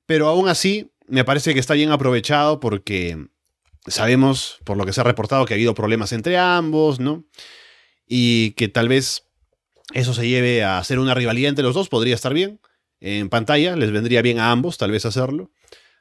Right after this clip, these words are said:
Así que está interesante eso. ¿Qué tan real puede ser? Eh, eso habrá que verlo por otros lados, pero al menos en lo que funciona para el kayfabe,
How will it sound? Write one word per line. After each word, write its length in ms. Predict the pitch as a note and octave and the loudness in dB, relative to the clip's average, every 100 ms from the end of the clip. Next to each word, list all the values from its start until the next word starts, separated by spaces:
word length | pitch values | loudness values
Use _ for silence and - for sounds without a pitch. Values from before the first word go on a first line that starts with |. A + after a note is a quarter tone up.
| _ | _
Así 240 | C#3 B2 A3 | -4 -2 0
que 60 | |
está 160 | G3 A#3 | 0 0
interesante 680 | A3 D#3+ B2+ C#3+ A#2+ G2 E2+ | 0 2 2 2 0 -2 -6
eso. 280 | C#2+ - - _ _ _ _ - | -8 -16 -20 _ _ _ _ -6
¿Qué 120 | D#3 | -2
tan 240 | E3+ E3 | -2 -2
real 320 | D3+ D3+ D#3+ | 0 0 0
puede 260 | D3+ E3 D3+ | 0 0 0
ser? 320 | D#3 F#3 F#3 - _ _ _ _ _ | 0 -4 -6 -14 _ _ _ _ _
Eh, 540 | G#2 G#2 G2 F#2+ F#2+ F#2 | -6 -2 0 -2 -4 -2
eso 300 | A2+ - - - | 0 0 -2 -8
habrá 280 | F#2+ A2+ A2+ | -4 -2 0
que 320 | A#2 G2+ F#2 | 0 0 0
verlo 340 | G#2+ A#2+ A#2 G2+ | 0 0 0 -2
por 140 | G2+ | -2
otros 200 | A2+ A#2+ | -4 -2
lados, 320 | D3+ E3 F3 - | 0 2 0 -2
pero 180 | G#2+ | -2
al 100 | G2 | -2
menos 420 | A#2+ B2+ B2+ B2 - | 0 0 -2 -6 -6
en 120 | A2 | -4
lo 100 | G#2 | -2
que 80 | G2+ | -4
funciona 340 | A#2+ A2 C#3 | -4 -2 0
para 140 | B2 G#2+ | 0 -2
el 60 | G#2 | 2
kayfabe, 380 | B2+ B2+ F#3+ | 0 0 -2